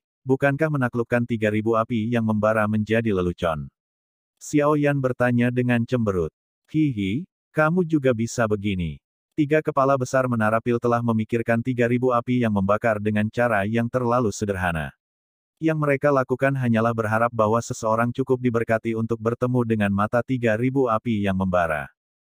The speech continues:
"Ci, pihak lain memiliki kecerdasan. Hanya orang bodoh yang akan mengikutimu. Apakah Anda bersedia membiarkan orang lain menyerap Anda?"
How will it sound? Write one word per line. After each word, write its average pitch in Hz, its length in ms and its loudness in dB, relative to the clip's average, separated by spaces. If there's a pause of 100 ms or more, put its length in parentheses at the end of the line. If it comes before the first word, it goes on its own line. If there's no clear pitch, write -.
(400)
"Ci, 147 320 0 (320)
pihak 156 380 2
lain 147 260 2
memiliki 127 480 0
kecerdasan. 101 800 -2 (440)
Hanya 151 320 0
orang 131 240 2
bodoh 120 480 2
yang 120 240 -2
akan 123 320 0
mengikutimu. 104 640 -2 (400)
Apakah 147 400 0
Anda 135 320 2
bersedia 113 400 -2
membiarkan 110 560 0
orang 110 320 -2
lain 123 320 0
menyerap 110 400 0
Anda?" 92 400 -2